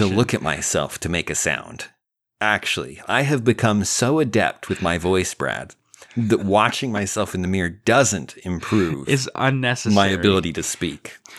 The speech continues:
Speaker 1: But
Speaker 2: But, uh,
Speaker 1: I feel
Speaker 2: but
Speaker 1: like you're
Speaker 2: yes.
Speaker 1: dodging the question here. Yes, you've, you've sat there and you've practiced.
Speaker 2: Well, I have made the sound, been disappointed,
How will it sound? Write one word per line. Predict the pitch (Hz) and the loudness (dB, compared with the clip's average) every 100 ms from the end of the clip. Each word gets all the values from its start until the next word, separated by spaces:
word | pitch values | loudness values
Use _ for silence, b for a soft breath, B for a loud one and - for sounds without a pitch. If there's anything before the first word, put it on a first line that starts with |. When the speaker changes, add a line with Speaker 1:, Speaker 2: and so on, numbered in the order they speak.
| B B B B | B B B B
Speaker 1:
But | 151 98 | 2 4
Speaker 2:
But, | |
uh, | 92 | 2
Speaker 1:
I | 143 | 2
feel | 147 190 | 2 4
Speaker 2:
but | 165 | 6
Speaker 1:
like | 160 | 6
you're | 104 | 4
Speaker 2:
yes. | 76 147 | 2 4
Speaker 1:
dodging | 135 143 139 127 | 4 4 0 -4
the | 123 | -2
question | - 151 151 135 | 2 2 2 -2
here. | 123 117 | -2 -2
Yes, | 98 117 117 - | -2 0 0 -2
you've, | 123 135 127 | 2 2 2
you've | - 131 127 | 0 0 0
sat | - 135 139 - | 0 0 0 0
there | 110 | -2
and | 110 110 | -2 -4
you've | 110 120 - | -2 -2 -4
practiced. | - 135 120 123 - 104 101 - - B B B | -2 2 2 0 -4 -6 -6 -8 -12 B B B
Speaker 2:
Well, | 120 123 - | 2 2 2
I | 120 | 0
have | 120 110 | 0 0
made | 113 117 165 160 | 0 2 0 0
the | 170 | 0
sound, | - 67 55 76 101 - _ _ _ B B B | 2 0 -2 -8 -10 -12 _ _ _ B B B
been | 104 127 110 | 4 4 4
disappointed, | 127 - - - 147 139 69 - | 2 0 -4 -4 -4 -4 -6 -8